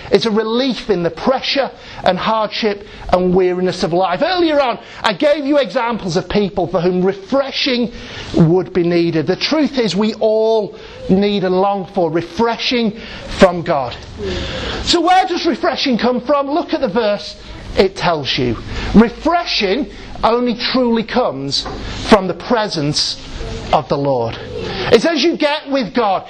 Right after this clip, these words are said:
it's as you draw near to Him that the rest and refreshment that your soul needs,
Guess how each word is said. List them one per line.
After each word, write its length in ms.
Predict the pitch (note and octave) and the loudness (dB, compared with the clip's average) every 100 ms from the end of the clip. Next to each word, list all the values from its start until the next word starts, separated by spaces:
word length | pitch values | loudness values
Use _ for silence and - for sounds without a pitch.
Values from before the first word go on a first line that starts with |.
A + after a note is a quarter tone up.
| - | -4
it's 180 | C4 A#3 | -2 2
as 180 | E4 - | 0 2
you 140 | E4+ | 0
draw 260 | F3+ C4 C#4 | 2 2 2
near 240 | C4 C4+ B3+ | 2 0 0
to 160 | C#4 | -2
Him 540 | F3+ B3+ C4 F#3+ G#3 - - - - - - - | 0 0 0 0 -4 -6 -16 -14 -12 -12 -2 4
that 160 | A#3 | 4
the 100 | G#3+ | 4
rest 720 | G#3+ G3 C#4 B3+ - - - - - - | 2 2 2 -2 -4 -4 -4 -8 -12 0
and 160 | G#3 G#3+ | 2 2
refreshment 760 | A3 - C4 C#4 - - F3+ G3+ | 0 -2 0 0 -2 -2 0 0
that 140 | B3+ | 2
your 260 | A3+ D#4+ E4+ | 2 2 -2
soul 460 | - E4 D4+ C#4 | 0 2 2 2
needs, 840 | B3 C4+ D4+ G#3+ E3+ A#2+ - - | 2 2 0 -2 -4 -4 -4 -6